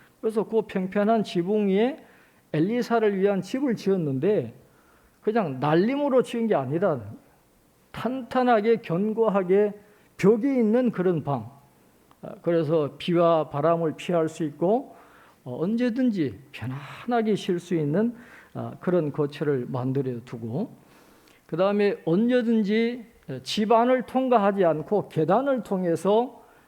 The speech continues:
언제든지 그 방으로 올라갈 수 있도록 아주 세심하게, 아, 배려를 한 것입니다. 그래서 이 여인은 귀한 여인입니다. 돈도 많고 권세도 있는 여인이었지만은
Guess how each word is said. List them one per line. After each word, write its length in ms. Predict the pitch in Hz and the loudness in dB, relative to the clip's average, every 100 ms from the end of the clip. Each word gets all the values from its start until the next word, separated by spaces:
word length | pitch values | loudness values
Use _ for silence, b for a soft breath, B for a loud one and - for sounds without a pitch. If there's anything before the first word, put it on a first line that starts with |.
| B | B
언제든지 680 | - 156 262 277 254 294 254 | -4 -2 0 -2 -2 0 0
그 300 | - 175 170 | 0 0 0
방으로 400 | 151 175 180 156 | 0 -2 0 0
올라갈 460 | 151 208 190 147 170 | 0 0 0 0 -4
수 160 | - | -4
있도록 640 | 127 - 175 135 151 123 - | -8 -4 -2 0 -2 -2 -8
아주 140 | 226 | -10
세심하게, 920 | 220 214 226 262 233 208 165 202 254 B B B B - | -4 -2 -2 0 0 2 2 0 0 B B B B -14
아, 140 | 113 107 | -14 -10
배려를 500 | - 143 143 131 117 | -4 -2 0 -2 -4
한 240 | 110 127 117 | -6 -8 -6
것입니다. 500 | 110 - 113 - - _ _ b b b b b b b - | -8 -12 -16 -18 -20 _ _ b b b b b b b -6
그래서 240 | 196 202 | -2 2
이 280 | 202 220 214 | 2 4 4
여인은 420 | 196 220 220 208 - | 4 4 2 0 0
귀한 420 | 175 202 240 233 | 2 4 4 4
여인입니다. 680 | 202 196 185 160 160 190 165 | 4 4 2 0 0 0 0
돈도 400 | 147 165 196 208 | -2 0 4 4
많고 460 | 196 180 175 190 - | 2 0 0 0 0
권세도 600 | 180 220 190 190 190 175 | 0 2 2 2 2 2
있는 440 | 170 175 247 262 | 2 2 2 4
여인이었지만은 1040 | 240 208 196 180 170 180 156 156 226 277 | 6 6 4 2 2 -2 0 2 2 0